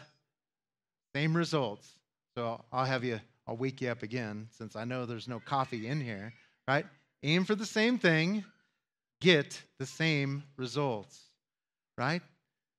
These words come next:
He has observed his father and the favoritism and the division that it brought into the family. He is now going to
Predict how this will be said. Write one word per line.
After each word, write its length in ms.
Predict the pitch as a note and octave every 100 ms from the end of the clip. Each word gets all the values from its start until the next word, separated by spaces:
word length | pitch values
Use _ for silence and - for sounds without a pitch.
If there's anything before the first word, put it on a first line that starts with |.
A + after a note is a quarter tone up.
| _ _ _
He 100 | D3+
has 180 | D3 B2 -
observed 580 | B2 A2+ D#3+ F3 A3 F3+
his 180 | D3+ -
father 500 | E3 D#3+ F#3+ A3+ B3
and 200 | D#3+ C3
the 60 |
favoritism 800 | - D#3+ E3+ F#3 F3+ G3 F#3 A#3+
and 120 | D#3+
the 60 | C3
division 560 | A#2 A#2 C#3+ E3+ G#3+ A3+
that 120 | D3
it 100 | B2+
brought 260 | D3+ E3
into 260 | F3 C#3 C#3
the 120 | B2+
family. 420 | - E3+ A3 B3
He 140 | F#3 C#3
is 180 | C3 B2+
now 460 | C#3 E3+ G#3+ B3+ - - _ -
going 220 | D3+ D3
to 260 | D#3 C#3+